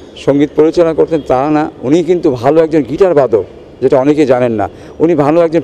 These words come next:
piano বাদক, উনি একজন ভালো accordianist, যেটা আমি কাছে থেকে দেখেছি ওনার বাজানো। উনি ভালো বাজাতেন বাঁশি, ওনার সঙ্গীত জীবনের শুরুটা ছিল বাঁশি বাদক হিসেবে।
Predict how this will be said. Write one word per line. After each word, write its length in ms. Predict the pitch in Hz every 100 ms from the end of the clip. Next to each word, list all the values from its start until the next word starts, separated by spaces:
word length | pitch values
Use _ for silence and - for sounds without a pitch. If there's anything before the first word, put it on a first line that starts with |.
| -
piano 280 | 180 190 180
বাদক, 300 | 147 117 110
উনি 160 | 127 156
একজন 300 | 160 147 160 135 -
ভালো 160 | 139 156 - - -
accordianist, 760 | 135 175 175 175 143 113 - - - - - - - - - -
যেটা 200 | 139 151 147
আমি 180 | 170 175 175 - - -
কাছে 260 | 151 214
থেকে 240 | 175 170 147
দেখেছি 340 | 143 151 156
ওনার 200 | 135 139
বাজানো। 420 | 120 123 120 113 92 -
উনি 160 | 113 147
ভালো 220 | 135 147 170 110
বাজাতেন 440 | 123 147 180 185 165 117
বাঁশি, 340 | 127 - 156 110 - - -
ওনার 200 | 131 151
সঙ্গীত 340 | 156 165 170 170
জীবনের 240 | 175 180
শুরুটা 280 | 175 170 175
ছিল 220 | - 180
বাঁশি 360 | 120 139 - 185
বাদক 260 | 160 143
হিসেবে। 360 | 123 120 117